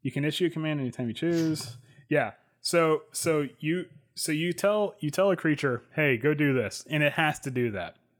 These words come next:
Otherwise, and if it tries to, if it tries to, um, not do that, it takes five D ten psychic damage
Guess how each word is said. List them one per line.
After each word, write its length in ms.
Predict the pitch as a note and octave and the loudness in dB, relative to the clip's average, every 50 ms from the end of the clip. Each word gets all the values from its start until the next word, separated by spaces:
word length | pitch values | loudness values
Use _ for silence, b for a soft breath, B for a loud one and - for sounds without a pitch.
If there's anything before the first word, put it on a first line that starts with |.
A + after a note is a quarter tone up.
| _ _ _ _ _ _ _ _ _ _ - | _ _ _ _ _ _ _ _ _ _ -4
Otherwise, 600 | - C#3+ D3 D#3 D#3 E3 E3 E3 E3 D#3+ D3+ - - | 0 0 2 2 2 2 4 4 4 2 0 -2 -2
and 120 | - D3+ D3 | -2 0 0
if 80 | C3+ | 0
it 120 | C#3+ C3+ - | -2 -4 -2
tries 320 | - D3+ D#3 D#3+ D#3 - | 0 0 2 0 -2 -2
to, 380 | - - C#3+ C3+ C3 B2+ B2 - _ _ _ _ - | -2 0 2 2 2 0 -2 -6 _ _ _ _ -6
if 180 | - C#3+ - | -6 -4 -2
it 160 | C#3+ C3 - - | -2 -6 -6 -8
tries 400 | - - D3 D3 D3 C#3+ C#3+ - | -4 -2 0 0 0 0 -2 -4
to, 300 | - D3+ C3+ C3 C3 B2+ | -4 -2 0 0 0 0
um, 340 | B2 A#2+ A2+ A2 A2 A2 - _ _ _ _ _ _ _ _ _ _ _ _ _ _ _ - A#2+ | 0 0 -2 -2 -4 -4 -6 _ _ _ _ _ _ _ _ _ _ _ _ _ _ _ -6 -2
not 340 | A#2 A2+ A#2 C3 C3+ - | 0 2 2 2 0 0
do 160 | D3 D#3+ D#3+ D#3+ | 0 2 2 2
that, 260 | E3+ F3+ F3+ E3+ - | 2 0 0 0 -2
it 120 | C3+ A#2+ | -4 -2
takes 260 | - C3+ B2+ A2+ - | -2 -2 -2 -4 -6
five 320 | - - C#3 C#3 D3+ D#3 C#3+ | -4 -2 0 2 2 2 2
D 140 | D3+ D#3+ D3+ | 0 -2 -2
ten 200 | - D#3 D3 D3 | -2 -2 -2 0
psychic 300 | - C3+ B2 - - G#2+ | 0 0 -2 -2 -6 -8
damage 480 | G#2+ G#2+ G2+ G2 G2 A2 A2+ - - | -8 -6 -6 -6 -6 -6 -8 -8 -10